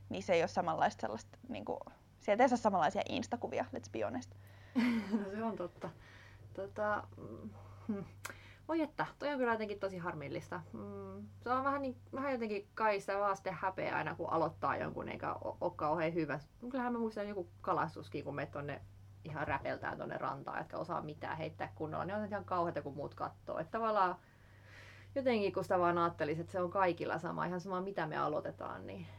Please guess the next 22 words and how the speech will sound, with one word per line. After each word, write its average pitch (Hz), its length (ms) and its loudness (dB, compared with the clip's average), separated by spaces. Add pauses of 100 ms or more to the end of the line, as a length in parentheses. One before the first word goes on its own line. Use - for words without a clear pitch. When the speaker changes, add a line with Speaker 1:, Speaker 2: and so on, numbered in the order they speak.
Speaker 2:
niin 180 280 -10
et - 160 -12
jotenkin - 480 -10
on 180 120 -4
se 175 120 0
ulkomuoto 170 640 2
tai, - 380 0 (100)
tai - 280 -6 (100)
just - 280 -12
taidot - 480 -2
niin, 165 160 -8 (100)
tai 156 160 -2
molemmat, 151 580 -4
niin 156 220 -8 (200)
jotenkin 180 440 -16
pitäisi - 260 -16
vaan - 140 -12
päästä 170 280 -14
yli - 300 -12
siitä. - 340 -14 (880)
Mutta 226 240 0
se, 202 240 6